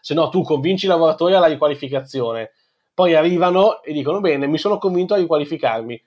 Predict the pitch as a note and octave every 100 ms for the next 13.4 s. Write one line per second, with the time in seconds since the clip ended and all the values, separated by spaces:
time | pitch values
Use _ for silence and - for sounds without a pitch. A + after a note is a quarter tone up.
0 | - D3 F3 E3+ D#3+ E3+ D#3+ D#3+ F3 F#3+
1 | F#3 E3+ D#3+ F3+ - C#3+ C#3+ D#3 D3+ -
2 | D#3 E3+ E3+ E3+ F3 D#3 D3 D#3+ - D3
3 | C#3 C#3 C3+ C3+ - D#3+ D3+ E3 C#3+ C#3
4 | C3+ C3 B2+ B2+ A2+ A#2+ B2 - C3 C#3
5 | G3 A3 F3+ E3 D#3 D3+ D#3 D3+ C#3 C#3
6 | C#3+ C#3 C3+ C3 B2+ B2 - C3+ C#3+ C#3+
7 | C3 D#3 C#3 A#2+ A#2+ A2 - D3+ D3 F3
8 | F#3 E3 F#3 F3 E3 F#3 G3+ F#3 F3 F#3+
9 | G#3+ _ - D3+ F3+ E3+ E3 F3 F#3 F#3
10 | D3+ - C#3 C3+ D3 D3+ B2+ D#3+ F3+ F#3+
11 | E3+ - G#3+ G3+ G3 E3+ - F#3 D#3 D3+
12 | C#3+ D3 D3 F#3 E3+ C#3+ C3 C#3+ D3 D#3+
13 | D#3 C#3 C#3